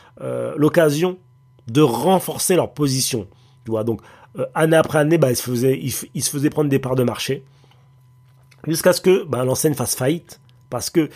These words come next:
ils avaient que des magasins, euh, physiques,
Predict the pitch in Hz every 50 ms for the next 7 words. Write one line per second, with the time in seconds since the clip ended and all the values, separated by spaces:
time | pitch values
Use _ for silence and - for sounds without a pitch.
0 | - - - 127 139 139 156 - 190 170 180 180 170 160 139 160 156 143 156 165
1 | 151 135 131 - - - - _ _ - 123 123 127 - - - 160 147 135 156
2 | 190 190 - -